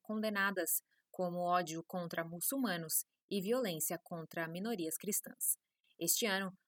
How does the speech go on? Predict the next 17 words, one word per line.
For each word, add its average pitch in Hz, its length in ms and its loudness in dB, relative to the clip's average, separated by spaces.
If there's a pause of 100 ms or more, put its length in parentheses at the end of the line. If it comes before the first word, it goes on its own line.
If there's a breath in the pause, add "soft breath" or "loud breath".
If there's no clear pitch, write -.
(200)
o 180 100 -2
dia 180 260 2
vinte 196 340 -4
e 175 40 -2
sete 190 420 0
de 160 120 -6
janeiro, 170 440 -2 (360)
marca 185 400 4
os 185 160 2
setenta 254 500 -2
e 208 80 0
nove 190 380 0
anos 185 320 -2
da 180 80 2
liberação 185 600 -2
de 185 160 -2
Auschwitz 175 600 0